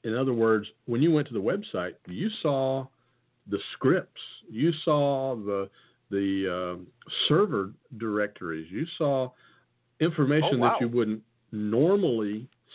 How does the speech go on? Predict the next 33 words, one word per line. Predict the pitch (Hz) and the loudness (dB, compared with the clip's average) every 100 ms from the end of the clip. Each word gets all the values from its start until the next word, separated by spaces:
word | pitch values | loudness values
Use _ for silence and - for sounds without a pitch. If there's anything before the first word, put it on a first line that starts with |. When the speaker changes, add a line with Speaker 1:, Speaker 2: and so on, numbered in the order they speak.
| - | -8
Speaker 1:
see | 220 254 78 - _ _ _ _ _ | -6 -4 -8 -16 _ _ _ _ _
because | 113 110 123 107 101 - | -6 -4 -2 -4 -4 -6
Cloudflare | 143 190 262 - 92 87 127 | -2 -2 -2 -4 -4 -2 -4
was | 135 113 - | -2 -4 0
serving | 143 156 151 | 2 2 2
it | 151 151 - | 0 -2 -6
as | 104 104 - | -6 -6 -12
plain | - 131 127 113 107 | -6 -4 -2 -4 -4
text | 143 151 - - _ _ _ - - | -4 -4 -12 -20 _ _ _ -20 -8
straight | 107 107 85 - - | -2 0 0 -6 -2
to | 156 | 0
the | 156 | 0
browser. | 143 147 185 170 87 - - _ _ _ _ _ _ _ _ _ | 2 2 2 -2 -4 -12 -16 _ _ _ _ _ _ _ _ _
We | 165 165 170 175 190 196 | -8 -6 -4 0 2 4
didn't | 196 156 | 4 2
know | 160 143 | 4 2
at | 123 | 2
the | 117 | -2
time | - 170 185 143 | -2 0 2 2
that | 120 110 | 2 0
it | |
was | 107 - | -4 -6
some | 120 123 - | -4 -4 -2
issue | 123 - 110 101 | -4 -2 -4 -4
like | 98 95 - | -4 -8 -2
this, | 98 113 - | -2 -2 -2
so | 127 | 0
we | 190 | 2
made | 180 127 113 | 2 0 0
some | 104 | -6
adjustments | 87 95 127 139 98 82 - _ _ | -6 0 0 -2 -10 -10 -18 _ _
how | - 123 107 | -12 -6 -4
we | 95 90 | -4 -6